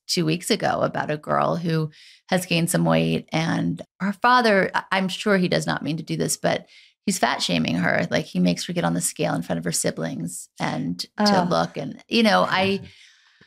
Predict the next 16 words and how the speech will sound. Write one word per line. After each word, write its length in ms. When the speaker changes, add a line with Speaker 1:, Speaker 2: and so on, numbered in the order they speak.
Speaker 1:
I 60
sure 500
Speaker 2:
It's 160
not 300
good. 120
Speaker 1:
Mm. 260
Speaker 2:
No, 480
I 60
mean, 180
I 100
think 220
a 40
lot 220
of 120
parents 560
don't, 420